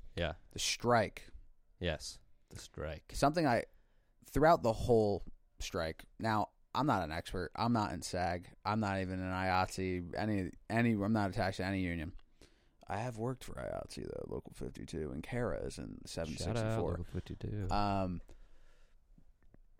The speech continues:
Speaker 2: so many people asked me, "Oh, like, what's,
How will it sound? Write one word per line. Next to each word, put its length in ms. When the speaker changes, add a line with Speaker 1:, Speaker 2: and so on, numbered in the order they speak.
Speaker 2:
so 460
many 200
people 440
asked 320
me, 300
"Oh, 180
like, 240
what's, 320